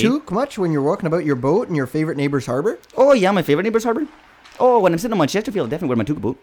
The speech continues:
Speaker 1: Oh, yeah.
Speaker 2: Hmm, yeah, yeah.
Speaker 1: Oh, yeah.
Speaker 2: Oh, yeah, you hoser.
Speaker 1: Fucking
Speaker 2: Oh,
Speaker 1: yeah.
Speaker 2: yeah,
Speaker 1: Fuck,
Speaker 2: fucking A,
Speaker 1: fuck
Speaker 2: pass off.
Speaker 1: yeah, fuck
Speaker 2: Oh,
Speaker 1: yeah,
Speaker 2: hose
Speaker 1: bud.
Speaker 2: off.
Speaker 1: Another suggestion put forth, which I wholeheartedly agree with,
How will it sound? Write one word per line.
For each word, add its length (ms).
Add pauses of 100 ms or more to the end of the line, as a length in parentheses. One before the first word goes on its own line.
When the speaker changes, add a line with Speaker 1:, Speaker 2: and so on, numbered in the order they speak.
(100)
Speaker 1:
Oh, 120
yeah. 240 (180)
Speaker 2:
Hmm, 200 (100)
yeah, 180
yeah. 160 (180)
Speaker 1:
Oh, 140
yeah. 240 (100)
Speaker 2:
Oh, 120
yeah, 180
you 140
hoser. 260
Speaker 1:
Fucking 240
Speaker 2:
Oh, 380
Speaker 1:
yeah. 20
Speaker 2:
yeah, 380
Speaker 1:
Fuck, 100
Speaker 2:
fucking 280
A, 180
Speaker 1:
fuck 100
Speaker 2:
pass 140
off. 120
Speaker 1:
yeah, 200
fuck 440
Speaker 2:
Oh, 60
Speaker 1:
yeah, 220
Speaker 2:
hose 140
Speaker 1:
bud. 80
Speaker 2:
off. 180 (180)
Speaker 1:
Another 240
suggestion 540
put 180
forth, 320
which 400
I 200
wholeheartedly 600
agree 220
with, 260